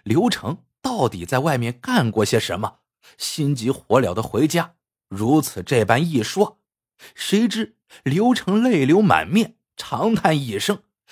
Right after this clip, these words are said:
向老婆道出了埋在心里的一个秘密。原来，前任书记老马在位的时候，刘成是他的副手，但因为是副职，两个人互相较劲儿中，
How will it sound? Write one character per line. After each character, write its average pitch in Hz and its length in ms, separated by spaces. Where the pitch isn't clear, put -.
向 226 300
老 82 220
婆 - 320
道 98 300
出 127 200
了 85 320
埋 92 320
在 95 200
心 147 380
里 87 180
的 98 100
一 101 160
个 135 160
秘 160 380
密。 98 200
原 101 180
来， 87 220
前 - 420
任 196 220
书 196 240
记 131 160
老 101 300
马 87 180
在 139 300
位 135 200
的 104 120
时 - 160
候， - 260
刘 151 300
成 - 320
是 - 360
他 - 160
的 110 120
副 175 280
手， - 300
但 226 200
因 220 140
为 196 140
是 208 160
副 180 280
职， 110 360
两 92 280
个 131 140
人 110 160
互 147 280
相 175 200
较 175 220
劲 147 120
儿 101 100
中， 127 240